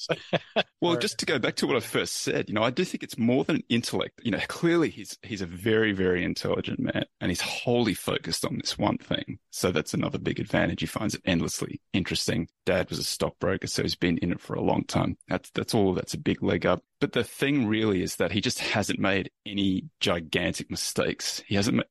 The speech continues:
Speaker 2: he's made lots of mistakes. Like, yeah, I B M was a mistake. But, you know, chart, look at when he bought I B M to now. Like, he's, the rest of his portfolio has performed so well that it doesn't matter that I B M was a mistake. That's,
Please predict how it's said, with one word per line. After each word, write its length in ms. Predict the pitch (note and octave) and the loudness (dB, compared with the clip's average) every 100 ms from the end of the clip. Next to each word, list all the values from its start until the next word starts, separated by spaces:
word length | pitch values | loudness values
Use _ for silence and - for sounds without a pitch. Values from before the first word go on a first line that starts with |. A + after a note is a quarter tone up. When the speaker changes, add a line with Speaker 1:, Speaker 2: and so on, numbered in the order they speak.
| _ | _
Speaker 2:
he's 180 | C3 - | -4 0
made 160 | D3 D#3+ | 0 2
lots 240 | D#3+ - | 0 -2
of 80 | - | -6
mistakes. 440 | - - - - | -6 -4 -4 0
Like, 140 | F#2+ - | 0 0
yeah, 120 | G#2 | 0
I 140 | G#2 G#2+ | 2 2
B 160 | G2+ | 4
M 120 | G2 G2 | 2 0
was 140 | - | -4
a 60 | D#2+ | -6
mistake. 560 | - - - - - - | -4 -2 -2 -4 -10 2
But, 160 | G2+ - _ - | 2 2 _ -2
you 60 | |
know, 120 | G2+ - _ | -2 -2 _
chart, 360 | - - C3+ C3 _ | 0 2 0 -2 _
look 220 | B2 C3 | 0 2
at 60 | - | 2
when 100 | B2+ | 2
he 60 | G2 | 2
bought 220 | G#2 - | 0 2
I 140 | G#2+ F#2 | 2 4
B 140 | G2 | 2
M 160 | F#2 F2 | 2 0
to 140 | - G#2+ | -2 0
now. 180 | A2 | 2
Like, 200 | - - | 0 -4
he's, 380 | - C3 C#3 - | -2 2 2 0
the 100 | - | -4
rest 380 | G#2 A2 C3 - | -2 0 0 0
of 60 | B2 | -2
his 100 | A2 | -4
portfolio 500 | - E2+ - F2+ D#2 | -4 -4 0 2 2
has 120 | C#2+ | -2
performed 340 | - - - - | -8 -6 -6 -2
so 140 | F#2+ | 2
well 120 | F#2 F#2+ | 4 2
that 80 | F#2+ | 0
it 80 | - | 0
doesn't 340 | G#2+ G2+ - | 0 2 0
matter 160 | - G#2 - - | 0 0 -2 -4
that 100 | - - | -4 -2
I 160 | C#2+ | 0
B 180 | - D2 | 2 2
M 220 | E2 - - _ | 2 0 -8 _
was 160 | G2 F#2 | -2 0
a 40 | |
mistake. 380 | E2+ - - E2+ | 0 0 -2 -2
That's, 240 | B2 - | -4 -4